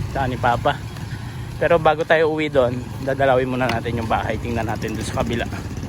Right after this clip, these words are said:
Hindi pa inaayos, hindi pa ginagawa. Inuuna kasi dun kay la-, Mama. Ayan. Dito si Pong. Ayan.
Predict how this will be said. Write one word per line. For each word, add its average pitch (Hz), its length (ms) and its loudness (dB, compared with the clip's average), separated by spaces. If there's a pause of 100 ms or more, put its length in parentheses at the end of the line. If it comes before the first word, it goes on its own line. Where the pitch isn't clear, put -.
(600)
Hindi 143 160 -2
pa 139 160 4
inaayos, 135 640 2
hindi 135 160 -4
pa 139 80 -2
ginagawa. 131 480 -2 (320)
Inuuna 127 400 0
kasi 123 240 -4
dun 127 80 -2
kay 123 160 0
la-, 127 400 4
Mama. 123 400 -2 (1500)
Ayan. 110 160 -6 (800)
Dito 123 240 -4
si 135 80 -4
Pong. 143 320 4 (1700)
Ayan. 95 240 -6